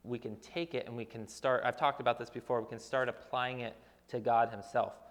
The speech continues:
And we have to be careful about that. Freedom is a God-given gift.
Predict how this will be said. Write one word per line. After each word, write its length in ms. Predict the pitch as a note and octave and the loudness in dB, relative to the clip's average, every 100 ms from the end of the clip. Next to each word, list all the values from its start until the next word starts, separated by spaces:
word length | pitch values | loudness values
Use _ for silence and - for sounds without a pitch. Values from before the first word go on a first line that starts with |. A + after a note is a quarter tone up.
| - - - | -20 -20 -6
And 100 | B2+ | -4
we 100 | C3 | 2
have 200 | D3+ D3 | 2 2
to 80 | C#3 | -2
be 120 | C3 | -6
careful 440 | - C3+ C#3 C3+ | 0 2 2 0
about 380 | A#2+ A#2+ C#3 - | -2 0 0 -2
that. 180 | D2+ - - - | -10 -10 -14 -8
Freedom 320 | C#3 C3+ B2+ | -4 -2 -4
is 140 | A2 | -6
a 60 | A2+ | -8
God-given 640 | A2+ A2+ A#2+ B2+ A2+ G#2+ | -4 -2 -2 -4 -10 -10
gift. 380 | - C3 - - | -6 -6 -6 -20